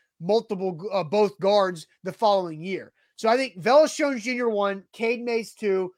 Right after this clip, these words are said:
and then Alontae Taylor. I like Alontae Taylor a lot. He's exactly what you're looking for in a D B. Physical,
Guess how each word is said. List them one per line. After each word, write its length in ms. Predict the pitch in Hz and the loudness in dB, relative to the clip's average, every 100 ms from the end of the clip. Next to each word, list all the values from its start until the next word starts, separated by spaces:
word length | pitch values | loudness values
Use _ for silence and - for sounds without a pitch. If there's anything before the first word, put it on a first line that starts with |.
| _ | _
and 80 | 190 | -6
then 80 | 214 | 2
Alontae 480 | 208 214 214 202 175 | 4 4 2 -4 -8
Taylor. 300 | 175 143 113 - | -10 -12 -12 2
I 220 | 254 262 | 6 8
like 280 | 226 208 202 | 8 6 2
Alontae 420 | 190 180 175 160 | 0 -2 -4 -10
Taylor 240 | 180 160 | -8 -8
a 60 | 143 | -8
lot. 200 | 123 95 _ _ | -10 -16 _ _
He's 160 | 202 190 | -8 -6
exactly 440 | 170 220 233 233 | 2 4 4 4
what 140 | 226 208 | 0 0
you're 80 | |
looking 200 | 196 190 | -4 -4
for 360 | 170 185 180 165 _ _ _ - | -6 -2 -2 -4 _ _ _ -4
in 140 | 208 | -2
a 40 | 190 | -2
D 240 | 175 208 | -4 -4
B. 400 | 175 185 180 170 _ _ | -4 -2 -2 -4 _ _
Physical, 640 | 240 226 233 240 220 202 | 0 0 2 4 4 2